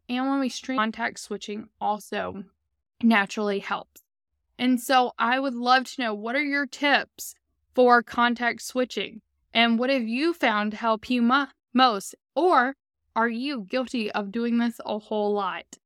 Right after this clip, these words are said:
Another last tip that I wanna leave you is you do not have to answer messages as soon as they come in. You do not have to respond as immediately to an Instagram post, an email, a Slack notification.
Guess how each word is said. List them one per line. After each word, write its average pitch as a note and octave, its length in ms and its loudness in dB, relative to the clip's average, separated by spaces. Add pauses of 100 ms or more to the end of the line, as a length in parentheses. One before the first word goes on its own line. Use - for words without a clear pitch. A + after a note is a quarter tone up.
(300)
Another B3+ 460 6
last B3+ 400 0
tip C#4 200 0
that C#4 100 0
I C#4 80 4
wanna C4 260 2
leave A3+ 280 -4
you D4+ 180 0
is B3 200 -4
you C4 120 -2
do C4 160 0
not C4 240 0
have C#4+ 140 -2
to D4+ 140 -2
answer B3 300 -2
messages B3+ 600 -4 (320)
as C4 240 0
soon C4+ 420 0
as C4+ 140 -2
they B3 160 0
come A#3+ 240 -2
in. F3+ 240 -8
You A3 120 -6
do A#3+ 120 -4
not A#3+ 240 2
have C#4+ 120 -4
to D#4 100 -4
respond C4+ 920 2 (380)
as - 520 -8
immediately A3+ 800 2
to B3+ 160 -2
an B3+ 100 0
Instagram B3+ 560 -2
post, A#3 300 -4
an A#3 200 -4
email, C4+ 440 0
a A3+ 80 -6
Slack C4+ 340 0
notification. B3+ 840 -4